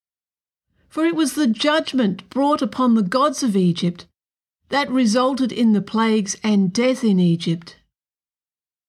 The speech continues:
The Eternal One passed through the land.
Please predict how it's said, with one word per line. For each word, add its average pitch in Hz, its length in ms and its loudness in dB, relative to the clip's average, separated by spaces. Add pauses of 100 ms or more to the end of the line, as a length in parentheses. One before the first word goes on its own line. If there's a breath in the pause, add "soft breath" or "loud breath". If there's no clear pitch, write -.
(300)
The 254 140 2
Eternal 277 480 0
One 254 300 0
passed 254 480 -4
through 269 300 2
the 254 120 -2
land. 247 640 -2